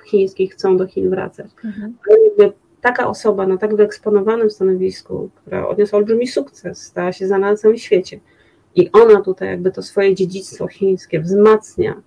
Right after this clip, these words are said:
Speaker 1: i mówi, że jest z niego dumna, że ona chce być przykładem dla młodych Chinek, że chce służyć tutaj porozumieniu między dwoma krajami i tak dalej, i tak dalej. Cały ten P R-owy szum, który ona wokół siebie tworzy. No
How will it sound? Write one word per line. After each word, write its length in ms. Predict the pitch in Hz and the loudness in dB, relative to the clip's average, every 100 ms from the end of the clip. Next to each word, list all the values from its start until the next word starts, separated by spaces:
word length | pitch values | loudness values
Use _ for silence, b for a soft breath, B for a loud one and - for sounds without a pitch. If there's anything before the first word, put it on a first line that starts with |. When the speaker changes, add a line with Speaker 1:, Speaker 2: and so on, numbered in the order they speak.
| - | -8
Speaker 1:
i 100 | 170 | -6
mówi, 280 | 170 175 180 | -4 -2 -2
że 100 | 175 | -2
jest 140 | 180 | 0
z 20 | |
niego 180 | 208 226 | 2 2
dumna, 380 | 233 226 175 196 - | 0 0 0 -6 -14
że 120 | - 190 | -18 -14
ona 120 | 190 | -14
chce 140 | - | -8
być 120 | 185 | -8
przykładem 460 | 190 214 202 196 208 | -4 -4 -2 2 4
dla 120 | 208 | 4
młodych 240 | 202 214 247 | 4 2 0
Chinek, 480 | - 180 185 - _ B B B B B | -8 -6 -6 -10 _ B B B B B
że 180 | 170 190 | -2 -2
chce 220 | 185 214 | 0 2
służyć 480 | 208 214 214 214 208 | 4 6 4 6 2
tutaj 200 | 208 208 | 0 -6
porozumieniu 760 | 214 214 214 220 208 208 202 190 | -2 2 4 6 4 4 2 2
między 420 | 196 185 185 185 | 2 0 0 -2
dwoma 260 | 196 190 | 0 -4
krajami 340 | 190 190 190 190 | -2 -4 -2 -2
i 60 | |
tak 120 | 185 180 | -4 -6
dalej, 240 | 185 185 | -4 -4
i 20 | |
tak 140 | 175 175 | -6 -12
dalej. 300 | 180 180 180 | -8 -6 -6
Cały 240 | 185 180 | -6 -6
ten 220 | 180 180 | -6 -8
P 140 | - 190 | -4 -2
R-owy 580 | 180 185 180 175 180 185 | 0 -2 -2 -8 -10 -12
szum, 320 | - 196 185 | -2 0 0
który 240 | - 185 | -6 -14
ona 160 | 90 180 | -10 -8
wokół 260 | 180 180 185 | -8 -6 -8
siebie 220 | 190 180 | -8 -18
tworzy. 400 | - 185 170 208 - B B B | -16 -14 -8 -10 -10 B B B
No 60 | B | B